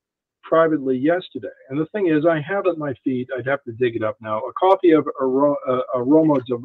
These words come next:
Democracy by Asmram Legesse. And the thing is, he talks about Oromo conquest, and he was very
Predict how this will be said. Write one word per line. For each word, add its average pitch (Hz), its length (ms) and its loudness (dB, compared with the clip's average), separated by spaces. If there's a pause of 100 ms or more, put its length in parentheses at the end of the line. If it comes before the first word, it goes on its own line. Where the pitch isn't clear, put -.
(160)
Democracy 120 720 -6 (640)
by 120 420 4 (140)
Asmram 127 500 0 (160)
Legesse. 120 520 0 (300)
And 165 120 6
the 185 140 6
thing 170 220 6
is, 143 200 6 (400)
he 240 180 4
talks 247 360 -2
about 160 280 6
Oromo 139 580 0 (400)
conquest, 101 600 2
and 147 100 -2
he 156 60 4
was 156 160 6
very 143 260 0